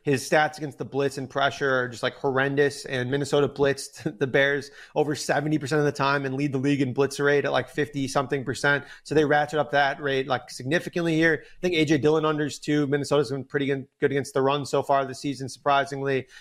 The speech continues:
Christian McCaffrey overs. I think this is, like, a massive explosion spot, even without Brock Purdy.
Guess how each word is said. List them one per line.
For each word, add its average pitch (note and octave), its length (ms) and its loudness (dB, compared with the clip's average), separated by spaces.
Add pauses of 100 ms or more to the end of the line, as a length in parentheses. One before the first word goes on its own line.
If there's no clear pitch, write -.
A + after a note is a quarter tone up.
(140)
Christian F3+ 320 2
McCaffrey D#3 420 0
overs. C#3 420 0
I C#3+ 100 2
think E3 120 0
this C3 120 -6
is, C3 40 -6
like, C3 100 -2
a B2+ 40 -2
massive C3 420 -4
explosion C3 440 -2
spot, C3 280 2
even C3 180 -6
without C3+ 340 0
Brock C3 300 0
Purdy. C3+ 420 -2